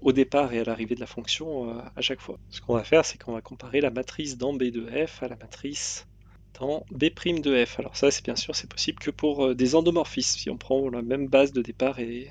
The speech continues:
de l'espace de départ et d'espace d'arrivée. Alors pourquoi, euh, ce dernier point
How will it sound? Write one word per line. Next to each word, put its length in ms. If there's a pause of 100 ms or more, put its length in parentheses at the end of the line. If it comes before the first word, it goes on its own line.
(160)
de 60
l'espace 280
de 80
départ 320
et 60
d'espace 340
d'arrivée. 280
Alors 180
pourquoi, 460
euh, 320
ce 400
dernier 280
point 560